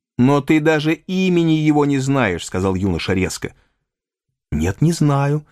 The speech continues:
с тем же безмятежным спокойствием ответила мать.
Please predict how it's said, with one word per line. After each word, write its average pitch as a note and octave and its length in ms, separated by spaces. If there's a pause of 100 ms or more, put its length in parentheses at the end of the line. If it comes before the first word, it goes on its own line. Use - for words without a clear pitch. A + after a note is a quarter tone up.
(140)
с - 80
тем A2+ 160
же G#2+ 100
безмятежным G#2+ 580
спокойствием G2+ 680
ответила G2 380
мать. D2 360